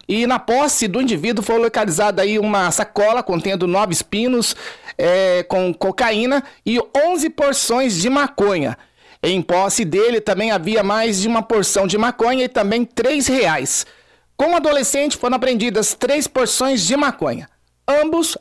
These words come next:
acabaram encaminhados aí até a Central de Polícia Judiciária, C P J, onde o maior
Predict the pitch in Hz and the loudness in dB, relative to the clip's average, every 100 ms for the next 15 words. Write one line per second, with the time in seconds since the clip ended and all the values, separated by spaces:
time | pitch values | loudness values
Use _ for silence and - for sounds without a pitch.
0 | - 254 269 185 208 226 233 226 196 190 | -6 -4 -2 -2 0 0 -2 -2 0 0
1 | 190 180 185 175 185 - - - - 160 | 0 0 0 0 -2 -4 -12 -14 -6 -6
2 | - 233 240 214 202 165 180 196 180 175 | -2 0 0 0 0 -2 0 0 0 -2
3 | 180 175 160 151 208 196 233 190 185 220 | -2 -2 0 -2 -2 0 0 0 -2 0
4 | 269 202 240 254 233 - _ - 220 226 | 0 2 0 -2 -6 -10 _ -2 0 0
5 | 202 226 208 202 269 320 208 196 277 190 | 0 0 0 0 2 2 2 2 2 0